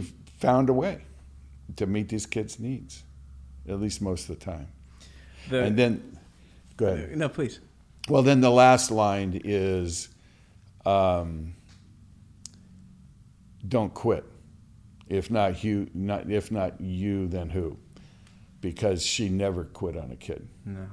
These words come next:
Speaker 1: And the only time, uh, you know, as we got, you know, when we first started out and she had a lot more time and there wasn't much demand on her,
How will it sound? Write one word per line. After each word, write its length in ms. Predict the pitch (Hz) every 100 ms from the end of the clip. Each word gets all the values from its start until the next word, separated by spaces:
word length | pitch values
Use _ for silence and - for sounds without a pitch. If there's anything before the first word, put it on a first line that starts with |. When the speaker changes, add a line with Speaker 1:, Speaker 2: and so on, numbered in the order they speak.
| - -
Speaker 1:
And 460 | 92 92 90 85 85 - -
the 100 | 98
only 240 | 117 123
time, 520 | - 120 110 104 101 -
uh, 100 | 95
you 200 | 92 95
know, 240 | 92 87 82 - - - - - - - - -
as 240 | - 107 92
we 240 | 113 135
got, 640 | 117 127 110 107 - - - - - - - - - - - - - - -
you 120 | 117
know, 100 | 98
when 380 | 95 110 104 98
we 120 | 107
first 360 | 92 131 113 -
started 380 | 117 110 98
out 460 | 110 139 107 90 -
and 140 | 101
she 160 | 87 98
had 160 | 98 95
a 40 |
lot 200 | 98 85
more 160 | 92 85
time 440 | - 123 120 101
and 100 | 90
there 80 | 90
wasn't 320 | 92 90 90
much 260 | 90 87 -
demand 540 | 85 90 104 120 98
on 220 | 82 80
her, 180 | 78 73